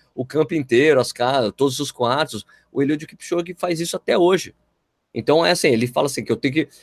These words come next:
ficando aqui, eu mantenho o foco no treinamento. Se eu sair daqui, saiu o foco, não tem jeito, ele não consegue se concentrar nas coisas.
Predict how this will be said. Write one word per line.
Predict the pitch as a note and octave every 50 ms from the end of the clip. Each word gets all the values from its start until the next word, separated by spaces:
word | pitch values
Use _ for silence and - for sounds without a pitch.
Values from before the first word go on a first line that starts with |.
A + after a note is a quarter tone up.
| _ _ _
ficando | _ - - A3+ - G3 A3 A#3 A#3
aqui, | G#3+ - A3
eu | G#3+ G#3+
mantenho | G#3 G3+ G#3 G#3
o | G#3
foco | - G3 G3 F#3+ F3
no | F3+ E3+
treinamento. | G3 F#3 F#3 F3+ D#3+ C#3 B2+ - -
Se | - -
eu | D3+
sair | - - E3+ F3
daqui, | E3 D#3 C3+ - D#3+ A#2 G#2+ - _ _ _ _
saiu | - - - - - E3 D#3 D#3
o |
foco, | C#3+ - - A2+ G#2 - - - - - -
não | G#2 G#2+
tem | G#2 - C#3 C#3
jeito, | B2 A#2 F#2+ E2+ - - -
ele | F2+ F#2+ G2+
não | G#2+
consegue | - - A#2+ - - A#2+ A2+ A2 A#2 A#2 - - - - _
se | - - -
concentrar | - A#2+ A2+ - C#3 C3 B2+ B2 A#2+ A#2+
nas | B2 C3 B2+
coisas. | - C#3+ C3+ A2 G#2